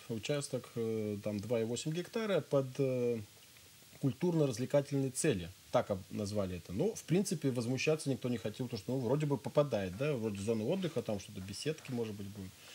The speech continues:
И этот участок очень долго, э, э, так и висел, не использовался. Значит, потом он перешёл, этот участок, товарищу Грибу.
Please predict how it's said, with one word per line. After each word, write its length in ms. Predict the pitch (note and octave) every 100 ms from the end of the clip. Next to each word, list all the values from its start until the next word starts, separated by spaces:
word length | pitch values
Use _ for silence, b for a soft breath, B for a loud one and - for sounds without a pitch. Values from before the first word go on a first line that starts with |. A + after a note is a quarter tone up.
| B B B
И 60 | G#3
этот 160 | A3+
участок 380 | E3 G3 F#3 D#3+
очень 260 | D#3+ D3+ C#3
долго, 480 | D#3+ C#3+ C3+ B2 A2+ B B B
э, 460 | A#2+ A#2+ A#2 A2 G#2+ B B B -
э, 340 | A#2 A#2 G#2+ G#2+ A#2 -
так 200 | C3 C3+
и 40 |
висел, 360 | B2 - E3+ D3
не 120 | B2+
использовался. 680 | - G#2+ F2+ F#2 F2+ - F2+ F#2 - B B B B B
Значит, 280 | G2 G2+ G#2 G2
потом 300 | B2 A#2+ C#3+
он 80 | A#2
перешёл, 500 | F#2+ A#2+ - A#2 F#2+ -
этот 200 | A2 G2+
участок, 400 | G2+ - F#2+ G2 F#2
товарищу 480 | G#2 G2+ F#2+ - F#2 F#2 - B B B -
Грибу. 480 | G2 F#2+ F#2+ C#3+